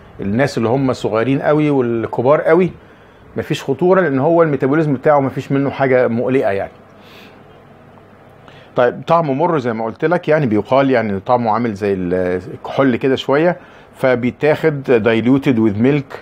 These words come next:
or fruit juice. انت نقي، عايز لبن، عايز عصير. آه، abnormal sleep pattern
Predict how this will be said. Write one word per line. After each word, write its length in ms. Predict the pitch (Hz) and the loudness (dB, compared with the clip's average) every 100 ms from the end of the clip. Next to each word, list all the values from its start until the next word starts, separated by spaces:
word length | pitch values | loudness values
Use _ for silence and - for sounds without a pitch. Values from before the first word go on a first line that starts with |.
| - - | -16 -4
or 420 | 123 135 135 135 - | 0 2 2 0 -4
fruit 320 | 127 127 107 98 | 0 2 2 -4
juice. 360 | 82 - - | -12 -16 -14
انت 200 | 104 92 | -10 -6
نقي، 320 | 101 113 101 | -4 -4 -4
عايز 240 | 92 98 107 | -4 -2 -2
لبن، 220 | 131 143 | -2 -2
عايز 380 | 107 107 101 101 | -2 -4 -4 -4
عصير. 540 | 90 82 - 139 202 - - - - - - - - - - - - - - | -2 -2 -2 -2 -2 -8 -20 -20 -20 -20 -20 -20 -20 -20 -20 -20 -20 -12 -2
آه، 340 | 127 127 151 | 2 2 2
abnormal 420 | 131 156 202 180 147 | 2 2 2 2 -2
sleep 320 | 170 165 165 | -4 -2 0
pattern 240 | 165 233 | 2 0